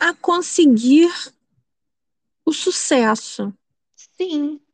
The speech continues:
Speaker 1: É, porque
Speaker 2: exatamente.
Speaker 1: é uma pessoa que você vê que não desiste e não mede, né? É porque a cada coisa que ela fazia disso, ela não, não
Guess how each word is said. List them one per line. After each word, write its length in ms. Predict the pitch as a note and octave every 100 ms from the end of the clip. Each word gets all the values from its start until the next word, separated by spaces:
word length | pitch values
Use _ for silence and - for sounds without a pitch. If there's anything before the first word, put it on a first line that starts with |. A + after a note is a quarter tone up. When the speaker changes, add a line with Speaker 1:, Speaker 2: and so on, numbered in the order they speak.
| _ _ G#3+ G#3
Speaker 1:
É, 280 | D4 C#4+ B3
porque 320 | C#4 B3+ G3+
Speaker 2:
exatamente. 60 | G3+
Speaker 1:
é 100 | D4+
uma 220 | C#4+ D4+
pessoa 580 | D#4 D#4 - D#4+ E4 F4
que 60 | -
você 160 | F4+
vê 180 | D#4 D4+
que 160 | D4 D4+
não 360 | C#4+ D4 G4+
desiste 680 | A4+ G4 C#4+ C4+ D#4 - - -
e 100 | E4+
não 340 | E4 F4 F#4
mede, 640 | D#4 C#4+ C#4 A3+ G#3 A3 G#3+
né? 400 | B3 F4 F#4+ D#4 - - _ _ - - -
É 160 | D4
porque 440 | B3 D4 - - D4+
a 240 | C#4 C4+ D4+
cada 360 | - C5+ - -
coisa 360 | F#4+ D#4+ C#4+
que 120 | - C#4+
ela 160 | C4
fazia 560 | - B3 A3 A#3 A3+ A3
disso, 680 | G3 A#3 F4+ A4 G4 - -
ela 200 | - A#4+ - _ _
não, 560 | F4+ B4 C#5 _ _
não 80 | A#4+